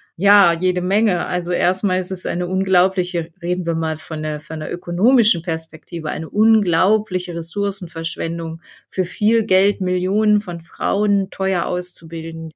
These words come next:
Diese Arbeitskräfte gehen dem Arbeitsmarkt verloren. Diese Arbeitskräfte, äh, zahlen keine Steuern und, ähm, viele von, von denen fassen ja auch nie wieder richtig Fuß, wie schon gesagt, sodass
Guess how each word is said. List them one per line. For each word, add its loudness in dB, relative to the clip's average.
Diese 2
Arbeitskräfte 0
gehen 2
dem -2
Arbeitsmarkt 0
verloren. 2
Diese 0
Arbeitskräfte, -4
äh, -2
zahlen -2
keine -8
Steuern 2
und, -6
ähm, -2
viele 4
von, -2
von -6
denen -2
fassen 0
ja -2
auch -4
nie 4
wieder 2
richtig -6
Fuß, -4
wie -6
schon -8
gesagt, -4
sodass -6